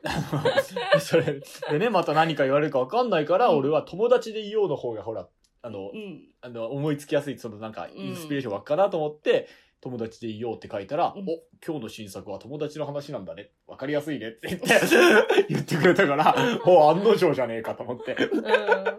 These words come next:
Speaker 1: そう。
Speaker 2: じゃあ、あの、信子よし-、よし-、よしえも、
Speaker 1: うん。
Speaker 2: 最強ヤクルトレディ、なんだろうね。
Speaker 1: 強すぎる女性がヤクルトレディになったらとかでいいんじゃない？<laughs> 知らないけ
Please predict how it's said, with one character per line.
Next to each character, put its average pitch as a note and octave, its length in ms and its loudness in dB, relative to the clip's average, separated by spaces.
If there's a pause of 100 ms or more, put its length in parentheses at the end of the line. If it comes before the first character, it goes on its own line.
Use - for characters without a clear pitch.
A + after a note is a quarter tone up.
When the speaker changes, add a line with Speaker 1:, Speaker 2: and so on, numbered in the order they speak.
Speaker 1:
そ - 260 -6 (1120)
う。 C4 80 -6
Speaker 2:
じ D4 80 -6
ゃ D4+ 120 2
あ、 - 20 2
あ A#3 40 0
の、 G#3 200 -6
信 D4 260 -4
子 G3 140 -10
よ F3 160 -10
し-、 - 260 -18
よ E3+ 160 -14
し-、 - 160 -18
よ F3+ 140 -6
し G3 180 -12
え F#3+ 100 -10
も、 A3+ 260 2
Speaker 1:
う - 60 -6
ん。 - 20 -18 (340)
Speaker 2:
最 - 380 -2
強 B3+ 280 2
ヤ G#3 140 0
ク B3+ 140 -8
ル B3 160 -8
ト A3 140 -6
レ G#3+ 160 -6
デ G3 100 -10
ィ、 F#3 480 -8 (300)
な F#3 180 -12
ん G3+ 40 -12
だ F3+ 120 -12
ろ D3 120 -14
う D#3 40 -20
ね。 D#3 220 -20 (720)
Speaker 1:
強 E3 360 -8
す E3 160 -12
ぎ E3+ 140 -10
る C3+ 140 -6
女 G#2 120 -12
性 G2+ 280 -14
が G2+ 100 -14
ヤ F#2+ 140 -14
ク A#2 100 -18
ル A2+ 100 -14
ト A#2 120 -18
レ A2+ 60 -16
デ A2+ 80 -16
ィ F#2 180 -18
に D2+ 100 -20
な D2 80 -20
っ D2 40 -20 (100)
た C#2+ 80 -20
ら C#2+ 80 -20
と - 80 -20
か - 80 -20
で C#2+ 80 -20
い - 20 -20
い D2 40 -20
ん D2+ 40 -20
じ D2 80 -20
ゃ - 40 -20
な A#1+ 80 -20
い？ - 40 -20 (2250)
<laughs> - 0 -
知 D5 180 -6
ら - 120 -6
な - 100 -8
い - 40 -6
け - 40 -4